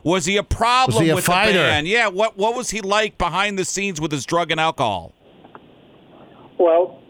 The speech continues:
Speaker 3: it, it depends who you talk to. I mean, his, his very lovely wife, who's, you know, totally, um, connected to his, you know, rehab and his, you know, his clean, his clean scene now. She's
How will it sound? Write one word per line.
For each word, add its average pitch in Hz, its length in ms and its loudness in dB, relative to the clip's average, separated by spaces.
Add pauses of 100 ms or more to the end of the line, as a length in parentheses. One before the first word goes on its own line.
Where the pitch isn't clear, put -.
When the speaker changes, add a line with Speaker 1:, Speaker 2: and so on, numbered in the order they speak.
(120)
Speaker 3:
it, 190 140 0
it 160 120 0
depends 185 260 0
who 151 80 2
you 139 160 2
talk 135 280 -2
to. - 240 -10
I 143 80 -2
mean, 147 140 4
his, 147 280 2 (120)
his 143 300 -2 (180)
very 160 280 4
lovely 139 380 2
wife, 131 380 0 (100)
who's, 127 200 -4 (960)
you 302 140 0
know, 127 120 2 (480)
totally, 143 600 2
um, 123 320 -6 (120)
connected 139 540 0
to 123 180 4
his, 117 260 2 (200)
you 135 140 2
know, 123 200 0
rehab 127 640 2
and 113 140 -8
his, 113 200 0 (200)
you 135 60 -4
know, 120 220 -6 (1120)
his 359 120 4 (260)
clean, 160 520 6
his - 220 -2
clean 156 300 4
scene 135 300 4
now. 135 400 2
She's 165 140 4